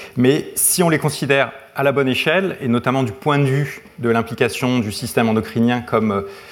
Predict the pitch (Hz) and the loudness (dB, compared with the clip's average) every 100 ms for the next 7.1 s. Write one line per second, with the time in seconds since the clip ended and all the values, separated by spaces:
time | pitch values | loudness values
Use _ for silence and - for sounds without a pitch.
0 | - 139 131 123 127 131 165 131 113 117 | -8 0 2 2 2 0 0 -2 -2 -2
1 | 120 110 123 123 - 107 - 113 107 113 | -2 0 2 2 -2 -6 -4 0 2 0
2 | 107 113 113 127 117 113 - 127 117 113 | -2 -2 0 0 0 -2 0 2 2 -2
3 | - - - - - - _ - 135 127 | -10 -20 -20 -20 -20 -20 _ -2 0 0
4 | 120 - 123 123 107 110 - 123 117 - | -4 0 0 0 -2 -4 -2 -2 -2 -2
5 | 180 160 156 - - 110 110 107 120 117 | 2 4 2 -4 -4 -2 0 -2 0 2
6 | 110 101 123 110 107 - 117 117 113 160 | 2 0 2 2 2 0 0 2 2 0
7 | - | -4